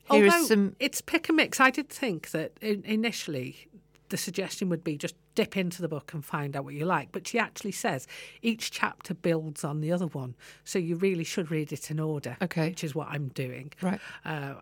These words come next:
Speaker 2: and, and I can sort of see that because she refers back to chapters and refers forward to chapters,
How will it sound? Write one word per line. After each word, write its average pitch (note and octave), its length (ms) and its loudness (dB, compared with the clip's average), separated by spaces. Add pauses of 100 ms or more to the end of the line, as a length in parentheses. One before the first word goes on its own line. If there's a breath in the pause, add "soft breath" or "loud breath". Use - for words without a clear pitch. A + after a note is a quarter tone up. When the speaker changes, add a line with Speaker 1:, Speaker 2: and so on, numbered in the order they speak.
(140)
Speaker 2:
and, F3 300 2
and F#3+ 180 0
I E3+ 60 0
can F3+ 220 -4
sort - 220 -4
of F#3 80 -2
see G#3+ 200 4
that F3 180 -2
because - 240 -2
she - 120 0
refers F#3 420 2
back - 340 -2
to - 140 -8
chapters F3+ 420 -6
and E3+ 100 -6
refers D#3 360 -6
forward D#3+ 380 -6
to - 100 -16
chapters, D#3+ 480 -8